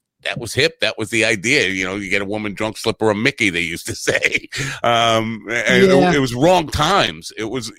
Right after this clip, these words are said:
Speaker 1: we were all indictable, uh, you know, in, in that. <laughs> No, I don't know about you, but I'm
Speaker 2: Kidding?
Speaker 1: just
Speaker 2: I
Speaker 1: saying,
Speaker 2: didn't even
Speaker 1: cult-,
Speaker 2: date.
Speaker 1: culture, yeah.
Speaker 2: <laughs>
Speaker 1: A-, anyway, I'll
Speaker 2: No,
Speaker 1: definitely
Speaker 2: no, it's, it, that's,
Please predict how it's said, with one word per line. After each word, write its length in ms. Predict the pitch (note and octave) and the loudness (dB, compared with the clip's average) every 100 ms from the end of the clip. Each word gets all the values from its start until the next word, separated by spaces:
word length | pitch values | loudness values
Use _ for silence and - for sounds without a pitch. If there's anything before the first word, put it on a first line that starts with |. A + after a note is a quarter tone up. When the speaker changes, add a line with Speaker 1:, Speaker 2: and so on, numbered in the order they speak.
| D#2 | -16
Speaker 1:
we 160 | C3 C#3+ | -4 2
were 120 | D3+ | 4
all 220 | G3 A3+ | 6 4
indictable, 720 | C#3 A2+ G#2 G2 F2 F2 E2 A#1 C#2+ A2 G#2+ G2 | 4 2 0 0 -6 -10 -12 _ _ -20 -12 -8
uh, 40 | |
you 180 | A2+ A2 | -6 -4
know, 280 | A2 A#2+ A2 | -4 -4 -8
in, 220 | G#2 G#2 G#2+ | -10 -8 -8
in 160 | G2+ | -6
that. 140 | F#2+ - C#3 - | -6 -4 -6 -8
<laughs> 260 | - - - | -14 -16 -8
No, 60 | |
I 120 | G#2 G#2+ | -6 -6
don't 160 | F#2 | -8
know 100 | C#2 | -14
about 200 | C2 G#1 - | -16 -18 -12
you, 120 | - - _ | -12 -12 _
but 180 | - - _ - | -8 -8 _ -4
I'm 100 | C3+ | 0
Speaker 2:
Kidding? 60 | D3 | 2
Speaker 1:
just 100 | E3+ | 2
Speaker 2:
I 60 | D#3 | 2
Speaker 1:
saying, 100 | D#3 | 4
Speaker 2:
didn't 180 | D#3+ D3 | 6 6
even 220 | C3 A2 | 4 2
Speaker 1:
cult-, 380 | D3+ G3+ G#3 - | 4 4 4 -2
Speaker 2:
date. 360 | - _ - | -20 _ -6
Speaker 1:
culture, 400 | E3+ F#3 - C4+ - | -2 -2 -2 -6 -4
yeah. 300 | F#2+ D#2+ D2+ | -4 -4 -6
Speaker 2:
<laughs> 880 | - A#2+ - F3 - - - - - | -6 -4 -2 -2 -4 -8 -8 -16 -8
Speaker 1:
A-, 300 | G#2+ G#2+ - | -2 -2 0
anyway, 320 | A#2+ G#2+ F2+ | -2 -2 -2
I'll 80 | G2 | 0
Speaker 2:
No, 40 | |
Speaker 1:
definitely 340 | A#2 F#3 F3+ C#3+ | 0 4 4 4
Speaker 2:
no, 180 | D#3+ C#3+ | 2 2
it's, 160 | D3+ | 0
it, 260 | A3 G#3 E3+ | -2 -4 -2
that's, 280 | G#3+ A#3+ | 0 0